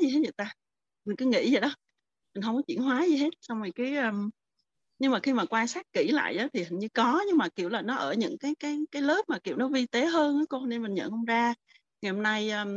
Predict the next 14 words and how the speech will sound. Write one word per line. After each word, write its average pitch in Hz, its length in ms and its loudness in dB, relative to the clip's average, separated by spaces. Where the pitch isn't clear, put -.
ngày 185 100 -4
hôm 175 80 -2
nay 214 120 -4
Vi 208 160 -4
chở 165 200 0
con 220 160 -2
đi 226 80 -2
học 233 240 0
á, 247 140 -2
xong 220 200 -6
tự - 140 -6
nhiên 202 160 -4
là, 165 180 0
à, 165 520 -6